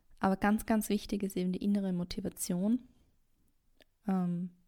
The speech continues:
wirklich aktiv sein Leben gestalten zu wollen. Und das ist mir einfach so, so wichtig, <laughs> dass du das weißt, dass du und du ganz allein der Meister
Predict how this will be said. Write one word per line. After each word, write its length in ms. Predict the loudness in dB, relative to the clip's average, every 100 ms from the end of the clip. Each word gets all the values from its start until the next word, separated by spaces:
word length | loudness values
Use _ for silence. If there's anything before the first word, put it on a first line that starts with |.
| -2
wirklich 440 | 0 0 -4 -4
aktiv 500 | -4 -4 -6 -4 -4
sein 180 | -2 -2
Leben 280 | -2 -2 -2
gestalten 560 | -2 0 0 -2 -6
zu 180 | -6 -4
wollen. 320 | -2 -2 -4 -8 _ -20 -16 -16 -18 -20 -20 -20 -12
Und 600 | -2 0 0 -2 -6 -12 -14 _ _ _ _ _ _ _ _ _ _ -20 -20 -20 -4
das 200 | -2 0
ist 120 | 0
mir 120 | 2
einfach 260 | 0 -2 -6
so, 220 | -4 -4
so 240 | -2 -2 0
wichtig, 560 | -2 -2 -2 -2 -2 -14
<laughs> 80 | 0
dass 200 | 2 2
du 100 | 0
das 240 | -2 -2 -2
weißt, 360 | 0 -2 -4
dass 200 | -8 -10
du 360 | -2 2 4 2 -2 -20 -20 -20 -20 -12 -2
und 180 | 0 0
du 380 | 2 4 4 2
ganz 320 | 0 0 0
allein 520 | -2 0 -2 -2 -2 -4 -12 _ _ _ _ -10 -4
der 100 | -2
Meister 680 | -2 -4 -4 -4 -2 -2